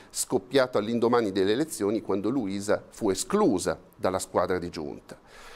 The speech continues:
Le polemiche erano legate a due fattori. Tanto per incominciare, Oprandi aveva guadagnato sul campo tanti voti che avevano fatto comodo alla coalizione di centrosinistra.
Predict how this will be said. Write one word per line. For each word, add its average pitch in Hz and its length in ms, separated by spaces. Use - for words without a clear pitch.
Le 117 100
polemiche 151 380
erano 104 200
legate 95 400
a 87 40
due 90 140
fattori. - 480
Tanto - 240
per 107 140
incominciare, 101 680
Oprandi 185 560
aveva 95 280
guadagnato 113 500
sul 110 160
campo 113 540
tanti 113 400
voti 87 320
che - 100
avevano 95 320
fatto 90 320
comodo 90 460
alla 87 100
coalizione 87 540
di 85 120
centrosinistra. - 840